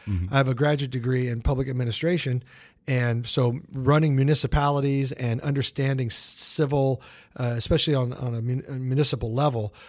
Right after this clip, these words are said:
Speaker 2: which is what you do. Like when we
Speaker 1: Uh-huh.
Speaker 2: went, when I went into Kosovo, when I went into Albania, when I went into Afghanistan, I would go out into the civilian population and work with the leaders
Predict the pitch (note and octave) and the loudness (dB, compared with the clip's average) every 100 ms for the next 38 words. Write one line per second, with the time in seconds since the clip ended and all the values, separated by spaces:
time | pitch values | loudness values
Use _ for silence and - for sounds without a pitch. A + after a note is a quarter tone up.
0 | - E3 D#3 G#3 G#3+ E3+ F#3 A3 C#3+ B2 | 0 0 4 2 2 0 4 4 4 2
1 | C3+ E3 G#3 E3+ D#3+ C#3+ D3+ E3 D#3 D#3 | 2 2 4 2 2 2 2 2 2 2
2 | F3+ D3 - D3+ D3 C3 B2+ A#2 B2 C#3 | 0 -2 0 2 2 -2 -2 -2 -2 -2
3 | C3+ C#3 D#3 D3+ C3+ B2+ A#2+ C3 C3 A#2 | 0 0 0 -2 -2 -4 -2 -2 -2 -2
4 | A#2 B2 C3 C#3+ C3+ B2 - C#3 D#3 B2+ | -4 -4 -2 -2 -2 -4 -4 -2 -2 -4
5 | A2+ - - - D3 E3+ D3+ C#3+ C#3 D#3 | -8 -12 -20 -4 2 2 2 2 4 4
6 | D#3+ C#3 - B2+ A#2+ - B2+ C#3+ C3 C3+ | 4 2 -2 -4 -2 -2 0 0 0 0
7 | A2 A2 D3+ G3 - A#2+ - - - - | -2 -2 2 2 0 -6 -8 -14 -20 -14
8 | - C3+ C3 C#3+ D3+ - C#3 - B2+ C3 | 0 0 4 4 2 2 0 0 -2 -2
9 | B2 B2+ F#3 D3+ G#2 G#2+ - | 0 4 4 4 -2 -6 -8